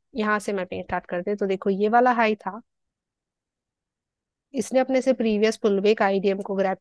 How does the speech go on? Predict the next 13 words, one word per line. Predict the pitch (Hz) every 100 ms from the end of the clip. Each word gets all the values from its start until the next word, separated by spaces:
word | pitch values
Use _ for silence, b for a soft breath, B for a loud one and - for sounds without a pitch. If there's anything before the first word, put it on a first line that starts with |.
| -
किया। | 190 196 269 _ _ _ _ _ _ _ _ _ _ _
So | - 208
ये | 208
हाई | 233 220
वैलिड | 214 185 202
हाई | 220 208
बन | 196 196
गया, | 196 240
फिर | 240
ये | 208 214
वाला | 240 262
लो | 254 240
बना, | 214 190 226